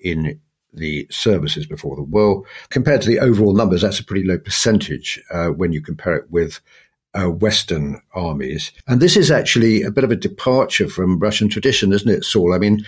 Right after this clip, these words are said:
we all remember the famous, you know, Red Army women soldiers and, and indeed pilots. There are, I think, some, uh, women in frontline positions, and there have been reports of female fatalities. But the impression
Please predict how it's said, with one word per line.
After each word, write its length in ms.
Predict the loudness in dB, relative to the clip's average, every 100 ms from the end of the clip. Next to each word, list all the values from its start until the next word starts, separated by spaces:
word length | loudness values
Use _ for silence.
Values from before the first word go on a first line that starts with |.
| -14 -14 -2
we 80 | 2
all 100 | 4
remember 340 | 4 4 4
the 220 | 2 0 0
famous, 500 | -2 2 4 2 0
you 120 | -2
know, 80 | 0
Red 260 | 2 2 2
Army 600 | 2 2 2 2 0 -4 -6
women 280 | -2 0 0
soldiers 640 | 0 2 2 4 2 2
and, 140 | -2 -2
and 120 | 0
indeed 380 | 0 0 -4 -6
pilots. 720 | -4 0 2 0 -4 -8 -10 -12 -20 -20 -12
There 220 | -2 2 4
are, 440 | 6 4 2 0
I 80 | -6
think, 300 | -2 0 0
some, 520 | -2 2 4 2 0 -8 _ _
uh, 160 | -2 0
women 320 | 2 2 4
in 140 | 2
frontline 720 | 0 0 -2 -4 _ -6 -4 -2
positions, 420 | 0 2 0 0
and 80 | 0
there 80 |
have 140 | 0 0
been 100 | 0
reports 540 | -2 -4 -4 -4 -8 -10
of 180 | -10 -6
female 500 | -2 0 0 -2 -4 -16 -20 _ -12
fatalities. 840 | -6 0 0 0 -2 -6 -8 -12 _ _ _ _
But 260 | -4 -4 -2
the 140 | 0
impression 800 | 0 -2 0 0 2 0 0 -2